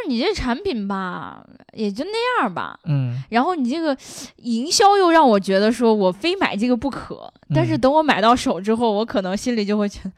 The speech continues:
Speaker 1: <laughs> 哦，
Speaker 2: 所以说呢，
Speaker 1: 我怎么又上当？
Speaker 2: 如果你将来学营销，你最好的一件方法就是你要做一个引领营销的人，而不是一个被营销的人。
Speaker 1: 嗯，就是我们普通人常常都是被营销的嘛。
Speaker 2: 呃，去做一些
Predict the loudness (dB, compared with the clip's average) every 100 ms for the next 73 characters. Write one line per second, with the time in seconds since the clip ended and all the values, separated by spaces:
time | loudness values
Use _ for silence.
0 | -18 -20 -16 -10 -8 -4 -4 -6 _ -8
1 | 6 8 8 6 6 4 6 4 2 0
2 | -2 -2 2 6 6 6 6 4 6 6
3 | 6 6 4 4 4 2 2 -2 0 0
4 | 0 -2 -4 -4 -2 -2 -2 2 4 4
5 | 2 2 2 0 -2 -6 -4 -6 -6 -8
6 | -8 -4 0 2 2 2 2 2 -6 -12
7 | -16 -16 -14 -8 -4 -4 -8 -14 _ -12
8 | -2 0 2 0 -2 -6 -4 -2 -2 -2
9 | -2 -2 0 0 0 0 0 -2 -4 -10
10 | -10 -10 -12 -12 -12 -10 -10 0 4 4
11 | 6 8 8 8 6 8